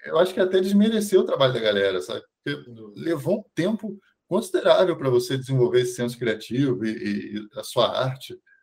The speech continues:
é, a sua, a sua criação ali, de, seja como for. É, então, eu acho que não nasce, eu acho que a gente fica ao longo do tempo.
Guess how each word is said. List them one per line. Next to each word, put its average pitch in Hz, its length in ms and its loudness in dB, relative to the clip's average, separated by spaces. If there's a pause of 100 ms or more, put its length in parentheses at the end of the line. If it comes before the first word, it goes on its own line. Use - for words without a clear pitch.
é, - 280 -10 (220)
a 104 60 -14
sua, 104 460 -2 (800)
a 110 140 -10
sua 95 460 -4
criação 123 720 -2
ali, 107 200 -2
de, 101 160 -10 (120)
seja 107 260 -6
como 107 240 -8
for. 123 420 -6 (400)
É, 107 440 0
então, 123 220 0
eu 302 40 2
acho 247 140 2
que 285 80 -4
não 254 160 0
nasce, 139 480 2
eu 131 120 -2
acho 117 140 -4
que - 80 -4
a - 20 4
gente 131 380 2 (500)
fica 135 300 0
ao 127 60 2
longo 117 180 2
do 117 100 -10
tempo. 110 320 -2